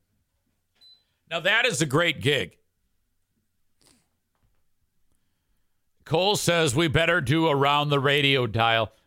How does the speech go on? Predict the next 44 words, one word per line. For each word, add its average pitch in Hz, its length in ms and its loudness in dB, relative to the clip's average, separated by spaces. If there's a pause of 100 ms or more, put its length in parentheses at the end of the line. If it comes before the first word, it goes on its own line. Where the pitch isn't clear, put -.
No, 165 200 -4
I, 196 440 0 (160)
I'm 202 120 -2
kinda 233 320 0
with 175 180 0
Aram 156 340 2
on 120 200 0
that. 117 360 2
That, 156 360 -2
that 170 340 -2
bit, 156 340 -2 (100)
as 131 180 -4
much 165 200 -2
as 131 120 -4
I 147 100 0
try 143 240 0
to 135 80 0
get 131 160 0
it 120 120 -2
to 113 100 0
stick, 139 360 -2
it 131 80 0
always, 139 400 0
it 143 120 -2
always 147 240 -2
seemed 160 260 -2
like 147 240 -2
the 135 80 0
momentum 127 640 -2
died 127 500 0
every 117 220 -2
time 113 260 0
we, 107 160 -10 (100)
we 113 140 -10
did 104 220 -6
it. 101 180 -8
So 107 180 -6
I, 107 160 -2 (760)
I've 113 160 -4
decided 135 420 -2
to 131 80 0
pull 139 280 0
the 135 80 0
plug. 113 500 0